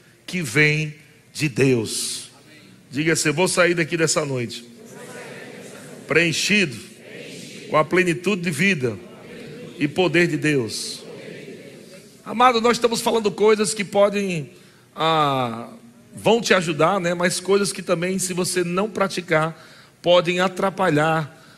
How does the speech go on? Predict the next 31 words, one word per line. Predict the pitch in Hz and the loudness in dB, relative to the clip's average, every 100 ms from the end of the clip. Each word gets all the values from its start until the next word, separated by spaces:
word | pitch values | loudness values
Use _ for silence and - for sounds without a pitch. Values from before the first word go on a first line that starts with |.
| _ | _
o | - | -4
seu | 135 175 | 0 0
crescimento | 170 165 165 165 151 147 | 2 0 0 -2 -2 -2
espiritual. | 135 - 135 135 127 107 92 98 - - - - - | -4 -2 -2 -2 -2 -4 -6 -16 -20 -20 -20 -20 -14
Nós | 135 165 | -4 -2
falamos | - 165 170 151 | 0 2 2 2
ontem, | 160 170 | 2 2
eu | 170 | 0
não | 160 | 0
vou | 156 | 2
repetir, | 165 160 - 170 | 2 -2 -4 -4
você | 160 165 | 0 0
assiste, | 151 - 165 156 | 0 -2 -4 -4
se | |
você | 151 143 151 | -4 -4 -2
não | 147 | -4
veio, | 135 151 170 170 - - - | -2 0 -2 -6 -18 -20 -20
se | - | -8
você | 147 151 151 | -4 -2 -2
ficou | - | -2
em | 156 | 0
casa, | 151 147 | 4 2
assistiu, | 147 156 143 - 170 | 2 -4 -6 -2 -2
né, | 175 165 | -2 -2
e | |
levou | 156 143 151 | 0 0 2
rela. | 135 151 170 175 - - - - - - - - - - - - - - - - - - - - | 2 2 0 -6 -18 -20 -20 -20 -20 -18 -16 -16 -16 -16 -16 -16 -16 -16 -16 -18 -18 -20 -18 -6
Graças | 113 135 - 135 | -2 -2 -2 -2
a | 147 | 0
Deus. | 135 151 165 - - - - - - - - - - - - - - 523 554 587 587 571 554 139 | 2 0 0 -4 -10 -16 -20 -20 -20 -20 -20 -20 -20 -20 -20 -20 -20 -18 -14 -12 -10 -6 -6 0
Mas | 202 220 233 269 - - | 2 4 2 0 -6 -8